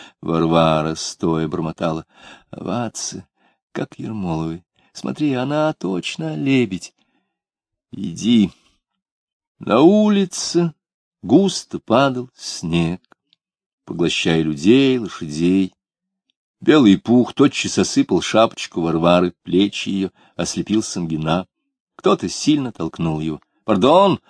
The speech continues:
ба, это вы!» И, прижав Самгина к стене, Лютов в расстегнутом пальто, в шапке, сдвинутой на затылок, шепнул в лицо ему: «Министра-то,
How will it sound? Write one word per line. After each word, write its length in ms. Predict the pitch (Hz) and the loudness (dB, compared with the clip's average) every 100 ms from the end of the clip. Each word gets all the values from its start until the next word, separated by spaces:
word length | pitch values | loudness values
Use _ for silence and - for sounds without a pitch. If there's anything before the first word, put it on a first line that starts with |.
| _ | _
ба, 640 | 95 180 240 233 226 185 117 | 2 4 6 6 6 4 4
это 480 | 214 208 180 156 | 2 0 2 2
вы!» 480 | 90 78 165 277 226 - _ _ _ _ _ _ | 2 2 4 4 4 -2 _ _ _ _ _ _
И, 140 | - 113 | 2 2
прижав 560 | 127 147 135 170 170 | 6 6 6 6 4
Самгина 560 | - 160 151 156 165 165 | 2 0 4 4 6 4
к 20 | |
стене, 580 | - - 135 151 175 175 | 0 -2 0 4 4 6
Лютов 760 | 139 123 131 131 - 127 110 - | 6 8 8 6 4 0 0 -2
в 100 | 95 | 2
расстегнутом 760 | 104 - - 139 113 87 78 | 2 0 -2 0 0 -4 -2
пальто, 640 | 82 82 - - 117 127 - - _ | -2 -2 -6 2 4 4 2 -18 _
в 80 | |
шапке, 720 | - - 117 135 127 - 113 110 | -8 -2 4 4 4 -2 -4 -4
сдвинутой 560 | 87 80 107 110 98 95 | -4 -2 0 0 -2 -2
на 60 | |
затылок, 540 | 82 82 - 120 113 - | -2 -4 -2 0 0 -2
шепнул 460 | - - 92 101 | -8 -2 0 0
в 20 | |
лицо 380 | 92 87 - 90 | -2 -10 -4 -2
ему: 200 | 90 85 _ _ _ _ _ | -2 -6 _ _ _ _ _
«Министра-то, 960 | 95 90 104 113 117 - - - - 95 | -8 -4 -2 0 -2 -4 -14 -16 -14 -18